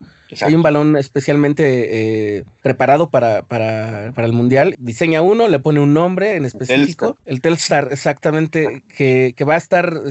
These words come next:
Speaker 2: un par de mundiales más, ¿no? Creo todavía.
Speaker 1: Exacto. Sí, sí.
Speaker 2: Sí, definitivamente la estética. C-, m-, bueno, es difícil rastrear con tanta,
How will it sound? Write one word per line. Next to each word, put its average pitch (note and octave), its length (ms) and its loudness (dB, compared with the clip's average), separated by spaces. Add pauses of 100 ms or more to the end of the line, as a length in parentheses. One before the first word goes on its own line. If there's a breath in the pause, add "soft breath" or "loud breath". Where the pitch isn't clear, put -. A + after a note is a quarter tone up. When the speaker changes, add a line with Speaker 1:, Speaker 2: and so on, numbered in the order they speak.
(180)
Speaker 2:
un C#3+ 200 -6
par - 180 -2
de E3 60 0
mundiales D3+ 380 0
más, D3+ 220 -2
¿no? D3+ 180 -4
Creo D3 240 -8
todavía. C#3+ 400 -2
Speaker 1:
Exacto. D4+ 160 -12
Sí, A#2 260 -6
sí. D3+ 200 -10 (100)
Speaker 2:
Sí, A#3+ 200 2
definitivamente A3 640 0
la A3+ 80 0
estética. F3+ 380 -4
C-, - 220 -10
m-, F3+ 140 -6 (160)
bueno, F3 460 -6
es G#3+ 180 -2
difícil C4 340 -2
rastrear F#3 480 -2
con E3 200 -4
tanta, D#3+ 580 -2